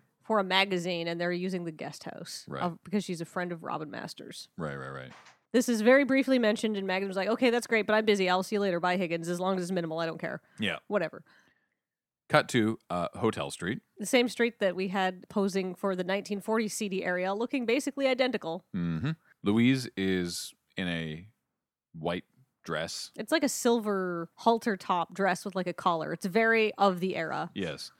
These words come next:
Speaker 2: And Magnum is in a white suit.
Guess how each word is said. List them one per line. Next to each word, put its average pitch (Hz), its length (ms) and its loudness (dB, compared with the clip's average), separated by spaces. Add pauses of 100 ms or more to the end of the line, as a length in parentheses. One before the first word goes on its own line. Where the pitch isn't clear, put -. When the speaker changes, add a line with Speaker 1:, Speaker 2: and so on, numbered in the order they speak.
(280)
Speaker 2:
And 101 120 0
Magnum 120 460 4 (340)
is 113 220 -2
in 110 460 -2
a 95 140 -2
white 92 520 0
suit. - 480 -2